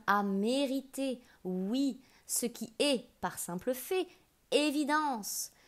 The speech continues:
votre véritable essence à manifester. Délectez-vous, féminine,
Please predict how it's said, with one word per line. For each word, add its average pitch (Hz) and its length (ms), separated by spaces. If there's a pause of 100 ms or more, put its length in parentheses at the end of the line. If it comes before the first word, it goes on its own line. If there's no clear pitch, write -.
(120)
votre 208 360
véritable 202 720 (180)
essence 220 760 (320)
à 185 100
manifester. 185 760 (1000)
Délectez-vous, 220 1080
féminine, 196 720